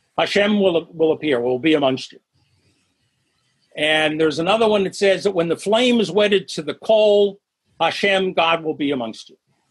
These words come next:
And he says, "Well, this kind of looks like a flame, and coal is tetrahedrally structured, so that kind of fits as well." So we have, we have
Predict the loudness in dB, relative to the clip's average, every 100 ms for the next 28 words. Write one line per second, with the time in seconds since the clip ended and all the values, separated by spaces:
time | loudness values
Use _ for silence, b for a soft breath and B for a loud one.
0 | _ _ _ _ _ _ _ -10 -4 -4
1 | 0 0 0 -2 0 2 2 2 0 -2
2 | -4 -2 0 2 -2 -4 _ _ _ _
3 | _ _ _ _ -2 -2 -6 -20 -20 -20
4 | -2 2 2 0 -2 -2 -2 -2 -2 -8
5 | -8 -10 -10 -6 -6 -4 -8 -2 2 2
6 | 2 0 -2 -2 -2 -2 -2 -4 -2 0
7 | 0 -2 -2 0 2 2 2 -2 _ _
8 | _ _ 0 2 2 0